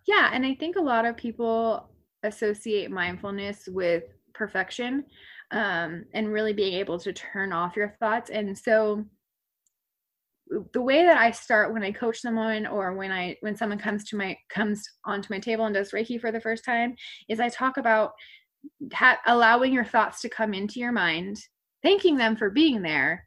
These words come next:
and then telling them that right now is not the right time and that you'll get back to them later.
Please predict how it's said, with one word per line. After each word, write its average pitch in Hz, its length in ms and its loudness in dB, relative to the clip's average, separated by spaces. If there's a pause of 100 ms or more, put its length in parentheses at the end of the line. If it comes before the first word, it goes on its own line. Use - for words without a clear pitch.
(120)
and 226 160 6
then 214 140 2
telling 233 340 0
them 208 180 2
that 196 240 0
right 196 180 2
now 196 180 0
is 185 140 -6
not 180 200 0
the 180 80 -2
right 170 220 2
time 151 360 -2
and 175 140 -4
that 160 80 -4
you'll 160 100 -4
get 180 140 -4
back 151 160 0
to - 80 -16
them 143 200 -8
later. 143 340 -6